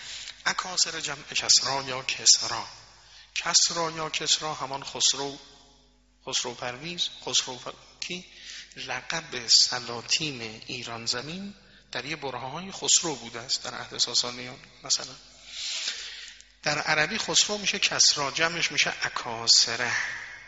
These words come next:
ملوک و بزرگان روم باستان قیصر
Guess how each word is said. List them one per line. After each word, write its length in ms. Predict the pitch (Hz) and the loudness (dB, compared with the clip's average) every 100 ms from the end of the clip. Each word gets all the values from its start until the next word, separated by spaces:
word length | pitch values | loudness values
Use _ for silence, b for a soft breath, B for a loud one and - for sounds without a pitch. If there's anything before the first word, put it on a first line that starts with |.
| B B B B B B B _ | B B B B B B B _
ملوک 400 | 160 196 220 - | -4 -2 -2 -2
و 80 | 160 | 2
بزرگان 580 | 151 151 143 190 196 180 | 2 0 -2 -4 -4 -8
روم 160 | 202 | -8
باستان 880 | 170 143 127 - - 160 180 180 208 B B B B _ | -8 -6 2 2 2 -4 -8 -12 -18 B B B B _
قیصر 760 | 131 127 127 127 - 160 147 | 0 0 6 8 8 6 4